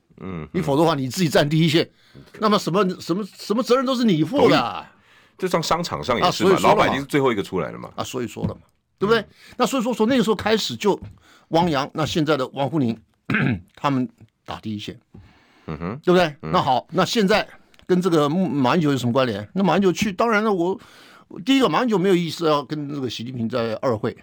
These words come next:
Speaker 1: 嗯，一开始就讲。
Speaker 2: 对啊，他一开始就讲了，
Speaker 1: 嗯。
Speaker 2: 对不对？我觉得这个也是对的。
Speaker 1: 也是对的。
Speaker 2: 对不对？
Speaker 1: 嗯。
Speaker 2: 因为也符合他，老共也符合他们的这种做-，
Speaker 1: 让陆方有一个
Speaker 2: 这种做法。
Speaker 1: 提早布-，布局的。
Speaker 2: 所以说，
Speaker 1: 对。
Speaker 2: 马英九这次去，就等于让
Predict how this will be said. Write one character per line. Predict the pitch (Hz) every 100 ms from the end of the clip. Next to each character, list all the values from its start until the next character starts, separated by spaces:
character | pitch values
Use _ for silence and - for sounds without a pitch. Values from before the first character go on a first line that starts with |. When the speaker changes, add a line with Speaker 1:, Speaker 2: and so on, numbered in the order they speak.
| - -
Speaker 1:
嗯， | 85 85
一 |
开 | - 175
始 | -
就 | 135
讲。 | -
Speaker 2:
对 | 151
啊， | 139
他 | 156
一 | 170
开 | 165
始 | 120
就 |
讲 | -
了， | - - -
Speaker 1:
嗯。 | 135
Speaker 2:
对 | 139
不 |
对？ | 147 135
我 | 160 127
觉 | 208
得 |
这 | 220
个 | 139
也 |
是 | -
对 | - 196
的。 | - -
Speaker 1:
也 | 76
是 | 90
对 | 107
的。 | -
Speaker 2:
对 | - 208
不 |
对？ | 160 - -
Speaker 1:
嗯。 | 82 87
Speaker 2:
因 | 233
为 | - -
也 | 127 151
符 | 120
合 | 190 185
他， | - 139
老 | 120
共 | 113 196 - -
也 | 131
符 | - 156
合 | 170
他 | - 208 247
们 | 165
的 | 139 - _ _ _ _ _ - - _ -
这 | 131
种 | 104 -
做-， | 123 - - - -
Speaker 1:
让 | 160 165
陆 | 202 170
方 | 123 175
有 | 175
一 | 135
个 |
Speaker 2:
这 | 220
种 | 185
做 |
法。 | 101
Speaker 1:
提 |
早 | 92 73 69 71
布-， | - 139 - -
布 | 170
局 | - -
的。 | 78 76 64 50
Speaker 2:
所 | - 202 240
以 |
说， | 131 208 -
Speaker 1:
对。 | 76 -
Speaker 2:
马 | 120 226
英 |
九 | 170
这 | 123 180
次 | 156
去， | - 285 247 - _ _ _ _ _ _
就 | 190 - - -
等 | 120
于 | 143 196 - _ _ -
让 | 196 170